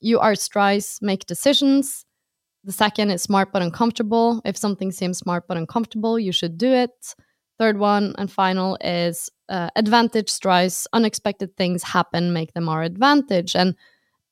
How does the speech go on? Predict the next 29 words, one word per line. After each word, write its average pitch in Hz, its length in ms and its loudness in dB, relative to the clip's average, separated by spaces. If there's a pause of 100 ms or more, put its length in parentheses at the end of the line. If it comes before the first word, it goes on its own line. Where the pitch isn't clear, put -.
(160)
in 214 200 0
this 208 340 -2
weekly 196 640 -2
all 180 160 0
hands 185 280 -2
meeting, 185 320 0
we 208 120 0
go 190 260 0
through 185 280 -6
them 190 200 0
at 180 160 -4
the 175 140 -2
end 202 240 0
and 185 120 -4
try 175 180 -4
to 170 60 -2
highlight 170 420 0
examples 170 720 -2
of, 165 240 -2
like, 160 260 -6 (560)
"Okay, 190 280 -6
was 180 220 -4
there 220 120 -2
any 240 180 2
great 226 300 0
decisions 226 540 -2
the 180 100 -8
last 175 380 -6
week? - 340 -12